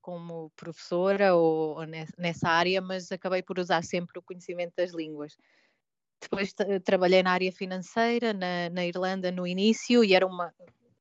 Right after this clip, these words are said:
era uma área que eu gostava, mas que não era assim muito a minha paixão. Depois, como fui para a Índia, tive, hum,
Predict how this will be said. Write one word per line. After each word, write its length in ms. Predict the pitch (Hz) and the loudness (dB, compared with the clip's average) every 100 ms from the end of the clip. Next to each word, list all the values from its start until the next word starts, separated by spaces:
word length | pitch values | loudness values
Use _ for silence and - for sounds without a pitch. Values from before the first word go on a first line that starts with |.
| _ _ _ - | _ _ _ 0
era 160 | 196 | 0
uma 160 | 208 208 | 4 4
área 180 | 220 233 | 4 2
que 180 | - | -2
eu 120 | 247 220 | -6 -6
gostava, 460 | - - 285 254 | -12 -4 -2 0
mas 180 | 240 214 | 0 -2
que 160 | - 190 | -10 -10
não 120 | 175 | -6
era 140 | 175 | -4
assim 380 | 160 - 165 160 | -6 -6 -8 -6
muito 520 | 156 180 180 170 - | -8 -4 0 2 4
a 40 | 170 | 2
minha 180 | 165 | 4
paixão. 460 | 165 147 165 151 143 _ - - | 2 2 2 -2 -2 _ -20 -18
Depois, 460 | 175 - - 196 180 | -14 -10 4 6 6
como 280 | - 185 185 | 4 2 2
fui 180 | - 190 | -2 0
para 160 | 180 | 2
a 60 | 175 | 0
Índia, 320 | 175 175 165 - | -2 -2 -4 -2
tive, 560 | 190 165 165 165 151 | -6 -4 2 2 2
hum, 640 | 147 - 165 160 160 156 | -2 -8 -6 -4 -4 -6